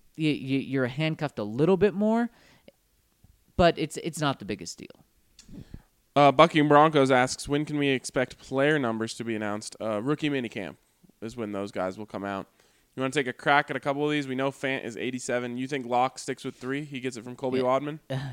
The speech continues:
Speaker 1: yeah.
Speaker 2: All right.
Speaker 1: I think so.
Speaker 2: Um, what other number would be good for him, though? What about one?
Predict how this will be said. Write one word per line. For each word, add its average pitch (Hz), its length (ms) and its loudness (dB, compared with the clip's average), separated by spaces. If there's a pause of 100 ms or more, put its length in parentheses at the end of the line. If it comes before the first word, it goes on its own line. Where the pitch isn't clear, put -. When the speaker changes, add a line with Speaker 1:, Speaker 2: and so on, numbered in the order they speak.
Speaker 1:
yeah. 98 240 -8 (840)
Speaker 2:
All 92 80 -10
right. 107 320 -2
Speaker 1:
I - 40 -20
think 90 200 -12
so. - 240 -16 (300)
Speaker 2:
Um, 110 560 2 (760)
what 175 180 -4
other 175 200 0
number 107 300 -4
would 98 120 -6
be 101 100 -12
good 85 200 -8
for - 140 -18
him, 101 220 -16
though? - 240 -20
What 120 100 -14
about 151 220 -8
one? 95 340 -10